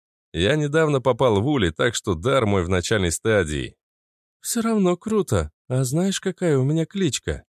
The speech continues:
Она загадочно посмотрела на меня. «Откуда? Охотница какая-нибудь? Или Диана, богиня охоты? Нет,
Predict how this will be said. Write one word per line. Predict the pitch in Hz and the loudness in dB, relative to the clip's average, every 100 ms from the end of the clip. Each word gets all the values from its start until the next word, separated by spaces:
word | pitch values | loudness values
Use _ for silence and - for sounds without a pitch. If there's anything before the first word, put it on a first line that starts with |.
| _ - 110 | _ -8 -2
Она | 95 87 | 0 0
загадочно | 80 80 113 135 104 113 | 0 -2 -2 -2 -2 -2
посмотрела | 104 104 113 98 110 95 85 | -2 0 0 0 0 2 2
на | 82 | 0
меня. | 82 82 85 60 _ _ _ _ _ _ | 0 0 0 -2 _ _ _ _ _ _
«Откуда? | 175 160 120 - 156 143 85 64 - | -2 -2 -2 -2 0 2 0 0 -6
Охотница | 80 82 - 113 151 143 147 | -4 -2 -2 -4 -2 -2 -2
какая-нибудь? | 127 117 135 120 92 85 80 69 - _ _ - | 0 0 2 2 2 0 -2 -6 -10 _ _ -4
Или | 117 143 123 | -2 0 0
Диана, | 82 85 87 101 147 143 135 | -2 0 2 4 2 2 0
богиня | 117 113 107 123 117 98 87 | 2 0 0 -2 2 2 2
охоты? | - 151 143 90 64 - - | 0 0 0 0 -4 -8 -8
Нет, | 107 127 127 85 67 - | -4 0 2 0 -2 -10